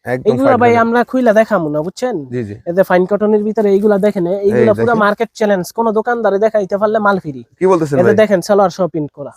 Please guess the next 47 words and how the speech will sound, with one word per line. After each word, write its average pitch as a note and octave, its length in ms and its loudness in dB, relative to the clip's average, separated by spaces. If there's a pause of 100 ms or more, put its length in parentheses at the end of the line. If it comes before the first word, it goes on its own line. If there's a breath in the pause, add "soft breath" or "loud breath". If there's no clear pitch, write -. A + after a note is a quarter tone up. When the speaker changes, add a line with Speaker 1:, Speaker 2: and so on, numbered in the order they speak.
Speaker 1:
সালোয়ার A3 320 4
সহ A3+ 240 4
প্রিন্ট E3+ 280 -2
পাবে? B2 200 2
Speaker 2:
হ্যাঁ, F3+ 160 -6
এই F#3 200 -6
যে F#3+ 140 -10
সালোয়ার G3+ 260 -6
Speaker 1:
এই A#2+ 60 -4
Speaker 2:
সহ A#2+ 60 2
Speaker 1:
দেখেন, A#2+ 80 -2
Speaker 2:
প্রিন্ট। A#2+ 240 -4
এইগুলো F#3+ 140 0
Speaker 1:
সালোয়ার C3+ 200 4
Speaker 2:
ভাই A3 100 2
Speaker 1:
সহ। G#3+ 80 2
Speaker 2:
আমাদের G#3+ 260 0
সব G3 240 -4
নিজস্ব G3 400 -6
মাল। C3+ 180 -10 (200)
Speaker 1:
তাই D3+ 120 0
নাকি D3 160 2
ভাই? A2 240 0
Speaker 2:
হ্যাঁ। D#3 180 -2 (440)
Speaker 1:
সম্পূর্ণ F3+ 300 0
নিজস্ব? D3+ 240 2 (200)
Speaker 2:
হ্যাঁ, E3+ 120 0 (100)
সব G#3 180 2 (180)
নিজস্ব G3 380 -2
মাল। D3+ 140 -10
এই F#3 100 -2
যে F#3+ 60 -4
Speaker 1:
এই - 60 -2
Speaker 2:
দেখেন, A3 160 -2
Speaker 1:
দেখেন, F#3 180 -4
Speaker 2:
ওড়নাটা E3+ 220 -6 (160)
Speaker 1:
ওড়নাটা B2 340 -2
দেখেন। D#4 100 2
Speaker 2:
একদম G3 220 0 (260)
এক G#3+ 280 0
রেটের F#3 220 0
ওড়না D3+ 240 -4
হইব। G#2 200 -12
Speaker 1:
ওয়াও, A2 420 2 (200)
দেখে B2 240 0 (160)
ওড়না, F3 440 0 (220)
সালোয়ার, F3 580 4